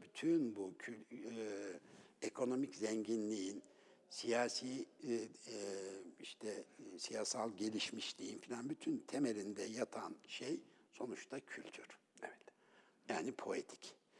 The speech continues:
Speaker 1: Biz burayı ihmal ediyoruz.
Speaker 2: Hemen buna
Speaker 1: Ee,
Speaker 2: bağlan-
Speaker 1: bu nedenle de,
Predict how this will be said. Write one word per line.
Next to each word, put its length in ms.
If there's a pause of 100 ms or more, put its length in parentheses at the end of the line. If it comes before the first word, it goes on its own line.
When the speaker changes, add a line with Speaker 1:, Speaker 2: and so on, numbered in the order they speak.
(320)
Speaker 1:
Biz 300
burayı 360
ihmal 500
ediyoruz. 720 (240)
Speaker 2:
Hemen 500
buna 140
Speaker 1:
Ee, 80
Speaker 2:
bağlan- 240
Speaker 1:
bu 40
nedenle 580
de, 300